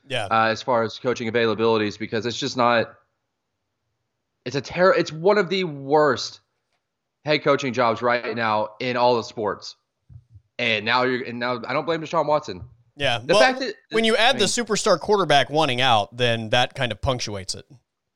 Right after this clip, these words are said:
Speaker 2: Yeah, even with Deshaun Watson, they were four and twelve this year, so you know it's not a good spot.
Speaker 1: Right.
Speaker 2: They're not built to win right now, even with, and it's, and Watson played every game. He was hel-,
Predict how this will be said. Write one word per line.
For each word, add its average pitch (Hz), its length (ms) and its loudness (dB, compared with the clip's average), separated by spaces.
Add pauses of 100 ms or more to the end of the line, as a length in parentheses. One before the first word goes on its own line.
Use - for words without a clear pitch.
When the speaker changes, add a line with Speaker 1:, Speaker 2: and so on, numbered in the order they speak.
(1400)
Speaker 2:
Yeah, 120 240 -4
even 220 260 -2
with 180 200 4 (160)
Deshaun 131 320 2
Watson, 107 280 0
they 113 100 -2
were 117 100 -4
four 196 220 2
and 175 80 -2
twelve 135 200 2
this 107 160 -4
year, 117 100 -2
so 120 120 -6
you 120 100 -2
know 151 220 4
it's 131 160 -2
not 131 180 4
a 127 60 2
good 123 300 -2
spot. 101 600 0
Speaker 1:
Right. 120 280 -2 (420)
Speaker 2:
They're 147 100 -2
not 139 300 2
built 160 220 -2
to 135 100 -6
win 139 200 -2
right 113 220 0
now, 127 200 0
even 139 260 -6
with, 147 280 0 (560)
and 143 120 -2
it's, 151 200 -4
and 139 280 -2
Watson 185 360 2
played 175 360 -4 (120)
every 196 380 -6
game. 139 340 -2 (1300)
He 131 140 -8
was 110 120 -6
hel-, 170 300 2